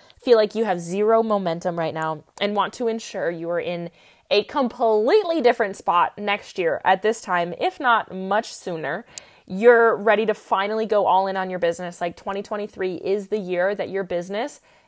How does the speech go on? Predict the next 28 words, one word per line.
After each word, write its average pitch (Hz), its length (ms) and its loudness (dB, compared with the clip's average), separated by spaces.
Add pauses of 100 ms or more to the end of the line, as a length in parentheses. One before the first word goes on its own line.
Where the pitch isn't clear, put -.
(120)
takes - 480 -6
its - 260 -6 (100)
leap 180 640 -4 (140)
into 185 260 -10
the 175 120 -2
next 165 220 -10
step. 226 360 -2 (420)
My 196 180 0
new 214 180 -2
round 196 300 2
four, 180 440 0
my 180 160 -2
product 180 300 2
to 180 80 -18
profit 175 360 -4
that 156 100 -4
I've 160 120 -4
already 165 200 -4
talked 175 240 -8
about, - 240 -4
starts 170 280 -10
in 185 140 -10
January, 143 520 -10 (280)
send 170 300 -8
me 208 120 -4
a 226 40 -2
D 196 180 -6
M 175 220 -4